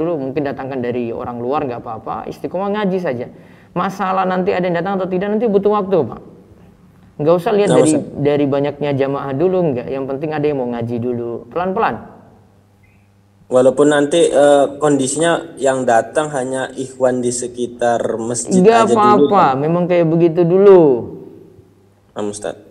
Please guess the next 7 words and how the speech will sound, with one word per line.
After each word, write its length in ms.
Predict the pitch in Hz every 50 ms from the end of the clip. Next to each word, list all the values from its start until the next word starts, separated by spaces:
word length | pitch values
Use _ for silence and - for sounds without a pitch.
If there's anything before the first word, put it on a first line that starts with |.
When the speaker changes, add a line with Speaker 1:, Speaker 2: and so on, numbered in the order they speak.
| - - _ _ _ _ _ _
Speaker 1:
Antum 320 | - - - 196 214 196 190
mau 160 | 170 160 156
banyak, 400 | 151 165 170 196 214 226 202 -
ya 320 | 170 156 151 139 135 131
butuh 320 | 135 123 135 131 151 151 -
proses 480 | - 196 202 202 - - 190 170 -
gitu. 400 | 156 135 131 123 110 113 113 110